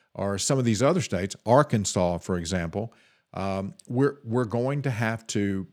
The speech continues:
be sure that the people in Columbia that we send there are people who have a deep, abiding commitment to the truth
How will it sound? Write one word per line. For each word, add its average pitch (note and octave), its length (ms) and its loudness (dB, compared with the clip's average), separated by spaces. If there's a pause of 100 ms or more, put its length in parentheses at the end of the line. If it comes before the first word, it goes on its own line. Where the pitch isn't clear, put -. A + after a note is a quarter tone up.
be A2+ 140 -2
sure A2 580 -2 (260)
that G2 140 -8
the G#2+ 80 -4
people C3+ 460 -2
in G#2+ 180 -6
Columbia A2 640 -2
that G2 200 -4
we G2+ 100 -2
send D3 380 0
there E2+ 340 -6 (400)
are G2+ 280 0
people B2 680 -2
who G#2+ 480 0 (100)
have A#2+ 600 0
a G#2+ 240 -4
deep, A#2+ 480 -4 (560)
abiding B2 680 0
commitment B2 560 -2
to B2 120 -2
the B2 80 -4
truth G2+ 560 0